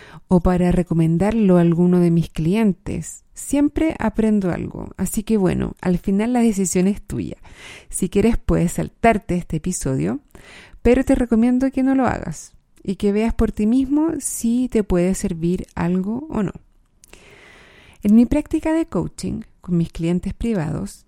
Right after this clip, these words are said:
llegan varias personas que quieren bajar de peso. Si no es la principal meta,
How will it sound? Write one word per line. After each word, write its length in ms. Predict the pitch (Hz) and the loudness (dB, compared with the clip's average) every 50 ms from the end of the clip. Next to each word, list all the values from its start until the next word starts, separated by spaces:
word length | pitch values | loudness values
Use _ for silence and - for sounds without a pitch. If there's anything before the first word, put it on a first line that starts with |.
| 254 - | -18 -10
llegan 540 | - 175 202 220 220 247 262 269 285 311 - _ _ _ _ _ _ _ _ _ | -4 0 0 2 2 0 -2 -2 -4 -6 -10 _ _ _ _ _ _ _ _ _
varias 320 | - 196 240 277 277 240 - | -2 0 2 2 2 2 0
personas 500 | - - 156 - - 139 151 170 175 - | 0 -2 -6 -4 -4 -4 -2 -2 -4 -4
que 140 | - 202 170 | -6 -8 -6
quieren 300 | - 202 208 226 220 202 | -2 -2 0 2 2 2
bajar 340 | 202 180 - 214 202 175 | 0 0 2 2 2 2
de 120 | 165 - - | 2 -2 -4
peso. 380 | - 147 139 - - - - - _ _ _ | -4 -8 -8 -8 -10 -12 -14 -16 _ _ _
Si 240 | - - - 180 | -8 -2 0 2
no 140 | 175 185 208 | 4 4 4
es 100 | 214 202 | 2 2
la 320 | 208 208 196 185 180 - - - - _ | 0 0 0 0 0 -2 -4 -8 -10 _
principal 500 | - 175 180 165 - 180 170 - 185 190 | 0 0 2 2 0 0 -2 0 0 2
meta, 500 | 190 190 208 220 - 247 262 277 302 - | 2 2 2 2 0 -2 -2 -2 -2 -6